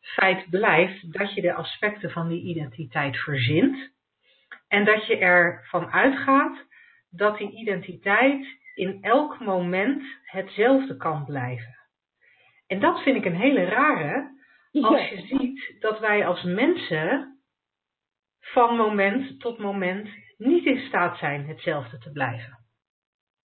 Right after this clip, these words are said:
Speaker 1: Dat denken we wel van onszelf. Maar als je heel goed kijkt, zie je dat iemand met elke nieuwe gedachte anders is.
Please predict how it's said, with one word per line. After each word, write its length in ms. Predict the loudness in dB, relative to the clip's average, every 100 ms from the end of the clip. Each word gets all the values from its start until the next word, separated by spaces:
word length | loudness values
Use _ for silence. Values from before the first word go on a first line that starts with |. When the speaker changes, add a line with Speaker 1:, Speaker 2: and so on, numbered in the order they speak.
| _ _ _ _ _ _ _ _
Speaker 1:
Dat 200 | -8 -2
denken 300 | 2 2 4
we 100 | 4 4
wel 180 | 2
van 180 | -2 -8
onszelf. 760 | -8 -10 -8 -8 -8 -10 -16 _ _ _ _ _ _ _ _ _ _ _ _ _
Maar 100 | -8
als 100 | -2
je 60 | 4
heel 180 | 4 4
goed 180 | 0 0
kijkt, 440 | -6 -6 -8 -12 -8
zie 360 | -8 4 6 6
je 180 | 4
dat 180 | 2 -2
iemand 560 | -6 -8 -4 -4 -6 -10 -18 _ _
met 540 | -8 -4 0 0 0
elke 320 | -2 0 0 -2
nieuwe 300 | -2 -2 -4
gedachte 720 | -2 -4 -6 -10 -10 -10 -16 _ _ _ _ _
anders 380 | 0 2 2 2
is. 380 | -2 -6 -10